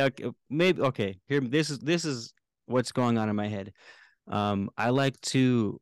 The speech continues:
like, I can interject spirituality with anything. And so I'll drop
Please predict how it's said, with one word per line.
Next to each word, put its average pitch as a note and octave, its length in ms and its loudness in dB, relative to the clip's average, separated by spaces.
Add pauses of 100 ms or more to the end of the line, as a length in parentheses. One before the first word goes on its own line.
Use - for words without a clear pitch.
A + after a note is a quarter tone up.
like, B2 180 -2
I C#3+ 140 0
can D#3+ 160 4
interject A2 460 2
spirituality G2+ 760 -2
with G2 180 -4
anything. F#2+ 520 -4 (240)
And A2 180 2
so A#2 180 0
I'll A2+ 240 2
drop A#2 380 0